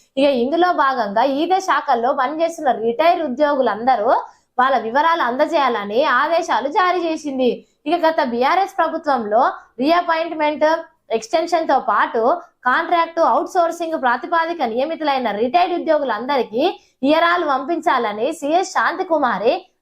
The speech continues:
అన్ని డిపార్ట్మెంట్లకు మంగళవారం సర్కులర్లు అయితే జారీ చేసిందట. ఇక ఈ రిటైర్ల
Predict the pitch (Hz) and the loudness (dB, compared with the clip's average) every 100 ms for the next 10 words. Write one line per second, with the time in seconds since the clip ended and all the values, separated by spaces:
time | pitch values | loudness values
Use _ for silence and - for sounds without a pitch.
0 | - 226 320 392 359 330 320 302 262 247 | -4 0 0 2 2 2 0 0 -4 -2
1 | 208 226 294 311 254 311 339 247 269 330 | -2 0 0 0 -2 0 2 2 -2 -2
2 | 370 285 349 285 220 208 320 349 339 339 | -2 -2 -2 0 -2 -2 0 2 2 0
3 | 302 302 285 247 226 214 - - _ - | -4 -4 -2 0 2 0 -2 -10 _ -2
4 | 294 269 285 311 339 277 233 233 311 320 | 2 4 2 0 0 2 2 2 2 4
5 | 302 311 | 2 2